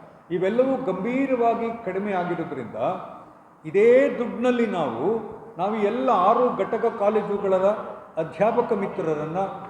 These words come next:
ಉಪನ್ಯಾಸಕರನ್ನ, ಆಡಳಿತ ಸಿಬ್ಬಂದಿಗಳನ್ನ, ನಾವು ಇನ್‌ಚಾರ್ಜ್ ಮಾಡಿರೋ ಪ್ರಾಂಶುಪಾಲರುಗಳನ್ನ ನಾವು ಮಾಡಬೇಕಾಗಿದೆ. ಈ ಹಿನ್ನೆಲೆಯಲ್ಲಿ, ಈ ಹಿನ್ನೆಲೆಯಲ್ಲಿ ಹಣಕಾಸಿನ ಕೊರತೆ ನಮ್ಗೆ ತುಂಬ ಆಗಿದೆ.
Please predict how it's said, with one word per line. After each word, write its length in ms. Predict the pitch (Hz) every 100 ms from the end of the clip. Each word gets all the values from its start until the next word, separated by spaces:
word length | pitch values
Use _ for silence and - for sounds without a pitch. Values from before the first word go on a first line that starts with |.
| - - -
ಉಪನ್ಯಾಸಕರನ್ನ, 960 | 143 226 233 247 233 208 170 151 147 175 185 - - - -
ಆಡಳಿತ 400 | 160 208 240 240
ಸಿಬ್ಬಂದಿಗಳನ್ನ, 760 | - 190 196 208 175 151 139 180 180 - - 139
ನಾವು 280 | 160 214
ಇನ್‌ಚಾರ್ಜ್ 460 | 202 202 233 226 196
ಮಾಡಿರೋ 260 | 202 190 180
ಪ್ರಾಂಶುಪಾಲರುಗಳನ್ನ 960 | 180 226 269 220 180 156 143 131 135 202 214 - - 170
ನಾವು 120 | 180
ಮಾಡಬೇಕಾಗಿದೆ. 1080 | 165 214 214 185 156 127 127 180 180 - - -
ಈ 300 | 185 254 277 269 - -
ಹಿನ್ನೆಲೆಯಲ್ಲಿ, 680 | - 214 220 170 131 139 208 - - - - - -
ಈ 140 | 220 269
ಹಿನ್ನೆಲೆಯಲ್ಲಿ 1040 | 202 254 294 240 185 127 127 220 233 - - - - - 143
ಹಣಕಾಸಿನ 760 | 190 233 220 220 - 220 214
ಕೊರತೆ 420 | 214 196 208 214
ನಮ್ಗೆ 280 | 196 190 202
ತುಂಬ 320 | - 175 170
ಆಗಿದೆ. 680 | 160 151 151 156 156 - -